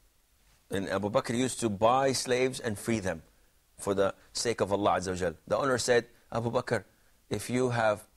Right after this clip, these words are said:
given me ten coins, I would have given him to you,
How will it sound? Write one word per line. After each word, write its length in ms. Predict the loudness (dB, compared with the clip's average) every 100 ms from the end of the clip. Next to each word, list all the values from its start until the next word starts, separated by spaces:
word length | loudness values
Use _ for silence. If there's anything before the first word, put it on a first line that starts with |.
| _
given 260 | -6 0 2
me 120 | 2
ten 320 | 0 -2 -2
coins, 460 | 0 0 2 0 -6 -14 -20 _
I 80 | 2
would 140 | 4
have 120 | 2 0
given 240 | -2 -2
him 160 | -2 -4
to 140 | -6
you, 140 | -6